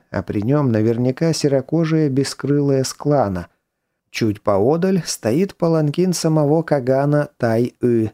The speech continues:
что соизволил властным движением руки начать сегодняшнее действо.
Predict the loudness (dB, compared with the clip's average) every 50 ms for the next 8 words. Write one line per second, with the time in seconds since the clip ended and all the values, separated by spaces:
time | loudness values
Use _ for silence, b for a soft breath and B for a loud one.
0 | _ _ -18 -6 -4 -4 -4 -2 -4 -4 -4 -4 -4 -2 -2 0 0 2 2 0
1 | 0 0 2 2 2 0 -2 -4 -6 -6 -6 -6 -4 -6 -4 -4 -2 -2 -2 -2
2 | -2 -4 -4 -4 -4 -4 -4 -6 -4 -2 -2 -2 -2 b b b b _ -4 -4
3 | -4 -4 -4 -4 -4 -4 -4 -4 -4 -4 -4 -4 -2 -2 -2 -2 -4 -6 -8 -8
4 | -8 -6 -6 -6 -6 -4 -4 -4 -2 -2 -4 -8 -10 -12 -14 -14 -14